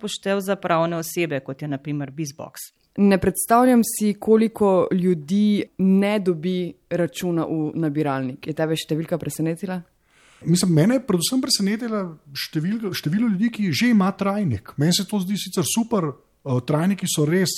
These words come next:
Speaker 3: daleč najla-, la-, lažja reč, eh, ko se plačuje položnice, tako da me je v bistvu ta velik, eh, odstotek ljudi s trajnikom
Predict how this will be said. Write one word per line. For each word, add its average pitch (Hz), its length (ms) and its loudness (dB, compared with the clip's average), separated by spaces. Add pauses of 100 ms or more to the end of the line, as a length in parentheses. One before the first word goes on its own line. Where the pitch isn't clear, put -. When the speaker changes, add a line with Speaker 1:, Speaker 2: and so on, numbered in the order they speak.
(500)
Speaker 3:
daleč 165 480 2
najla-, 151 560 0
la-, 135 240 0
lažja 147 400 0
reč, 175 380 -4
eh, 131 340 -4
ko - 80 -6
se 120 160 -6
plačuje 165 400 -4
položnice, 170 560 0 (300)
tako - 120 -2
da 185 140 4
me 180 60 4
je 170 80 4
v - 20 2
bistvu 185 240 -2
ta 185 80 0
velik, 170 560 -2
eh, 160 60 -4
odstotek 156 720 -4
ljudi 165 180 -4
s - 80 -4
trajnikom 156 560 -2